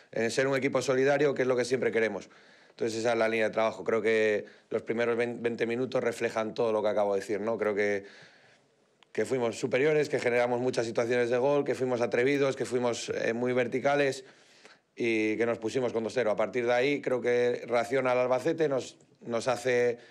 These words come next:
echarnos un poquito atrás, eh, nos quita balón, empiezan a hacer ataques largos y sufrimos hasta la, hasta con su gol. Eh, al final es un, un, un despiste ahí defensivo en, en la marca y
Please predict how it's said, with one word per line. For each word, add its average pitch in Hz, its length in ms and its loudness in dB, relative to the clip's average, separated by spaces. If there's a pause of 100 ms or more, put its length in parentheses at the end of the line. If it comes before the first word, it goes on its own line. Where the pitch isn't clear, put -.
(160)
echarnos 135 480 -2
un 131 100 -2
poquito 139 400 0
atrás, 160 560 2
eh, 127 160 2
nos 120 140 0
quita 139 240 0
balón, 147 340 2
empiezan 131 460 2
a 127 240 4
hacer 127 180 0
ataques 127 340 2
largos 151 440 2 (460)
y 123 120 -2
sufrimos 147 800 0 (200)
hasta 113 320 -2
la, 107 540 2
hasta 101 440 0 (400)
con 107 140 -4
su 113 140 -2
gol. 113 380 0
Eh, 101 640 0
al 98 80 -2
final 104 280 0
es 101 100 -4
un, 107 420 -6
un, 113 800 -6
un 117 80 -6
despiste 131 480 -2
ahí 127 140 2
defensivo 127 640 0
en, 120 160 -4
en 120 280 -4
la 120 120 2
marca 156 420 2
y 127 220 0